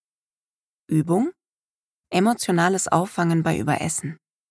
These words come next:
Während sich die ersten Übungen auf die körperlichen Aspekte konzentrieren,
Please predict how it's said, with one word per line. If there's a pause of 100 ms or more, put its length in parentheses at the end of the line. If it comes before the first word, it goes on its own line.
(1700)
Während
sich
die
ersten
Übungen
auf
die
körperlichen
Aspekte
konzentrieren,